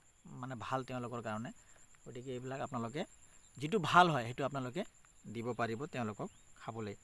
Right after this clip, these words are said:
তাৰপিছত, আ, তেওঁলোকক, আ,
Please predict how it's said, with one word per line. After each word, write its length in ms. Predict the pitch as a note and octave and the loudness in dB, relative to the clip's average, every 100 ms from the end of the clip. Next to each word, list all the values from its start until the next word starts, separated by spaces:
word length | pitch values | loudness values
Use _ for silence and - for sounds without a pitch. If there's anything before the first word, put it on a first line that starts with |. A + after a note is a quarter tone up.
| - - - - - - - | -20 -20 -20 -20 -20 -10 6
তাৰপিছত, 640 | E3+ F#3+ - G#3 G3 G3+ | 6 6 6 6 8 6
আ, 280 | F#3 E3+ D3 - | 8 8 6 4
তেওঁলোকক, 420 | F3 E3+ F3 E3 | 4 6 4 4
আ, 220 | - - | 0 -2